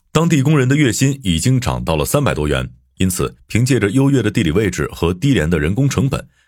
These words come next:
没过几年，梧州就聚集了几十家台湾和香港人投资的宝石加工厂。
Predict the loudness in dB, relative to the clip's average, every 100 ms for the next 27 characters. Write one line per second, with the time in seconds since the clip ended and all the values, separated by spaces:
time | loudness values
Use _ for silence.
0 | _ -2 0 0 0 -2 -2 -4 -8 -2
1 | 0 2 0 0 0 -2 -2 -2 -2 -4
2 | -6 -4 -2 -2 -2 -2 -2 0 0 -2
3 | 0 -2 -2 -2 -4 -2 -2 0 -2 -4
4 | _ -4 -4 -2 -4 -2 0 -2 -4 -10